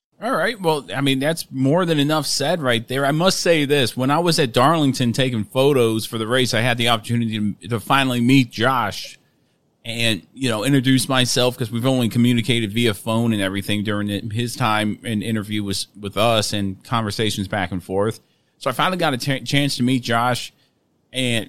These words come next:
and I told him that Steven couldn't do anything more to talk you up than he did. I, I tell you, and he, I, I sent him the episode. I'm, I'm sure he listened to it of our initial interview there. Maybe he's watching now. Maybe he'll listen to this interview as well.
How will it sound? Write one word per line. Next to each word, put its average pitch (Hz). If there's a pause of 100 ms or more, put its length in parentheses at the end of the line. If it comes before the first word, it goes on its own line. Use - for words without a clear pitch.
(120)
and 117
I 127
told 143
him 104 (460)
that 101
Steven 139 (180)
couldn't 131
do 123
anything 113 (280)
more 120
to 107
talk 113
you 113
up 101
than 104
he 98
did. 92
I, 107
I 110
tell 107
you, 87
and 98
he, 120 (120)
I, 110
I 123
sent 131
him 143
the 131
episode. 127
I'm, 113
I'm 113
sure 127
he 117
listened 113
to 123
it 120 (160)
of 107
our 107
initial 117
interview 95
there. 104
Maybe 107
he's 104
watching 107
now. 110
Maybe 110
he'll 107
listen 110
to 107
this 113
interview 104
as 98
well. 107